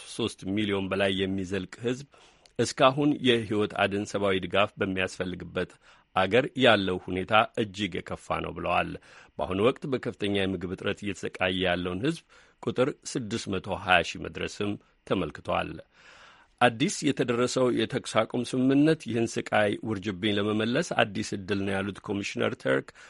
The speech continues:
ሁለቱ ወገኖች ዓለም አቀፍ የሰብአዊነትና የሰብአዊ መብት ህግጋትን በማክበር የረድኤት ሠራተኞችና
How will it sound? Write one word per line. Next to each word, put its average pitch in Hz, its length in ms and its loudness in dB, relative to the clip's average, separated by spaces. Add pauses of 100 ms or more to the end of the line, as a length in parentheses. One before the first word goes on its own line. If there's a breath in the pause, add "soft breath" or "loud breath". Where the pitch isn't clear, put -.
(120 loud breath)
ሁለቱ 90 360 0
ወገኖች 107 460 2
ዓለም 117 240 4
አቀፍ 101 320 -2
የሰብአዊነትና 101 1120 0 (140)
የሰብአዊ 110 540 2
መብት 95 280 -2
ህግጋትን 95 540 -2
በማክበር 101 500 -2 (340 loud breath)
የረድኤት 98 380 2
ሠራተኞችና 104 760 2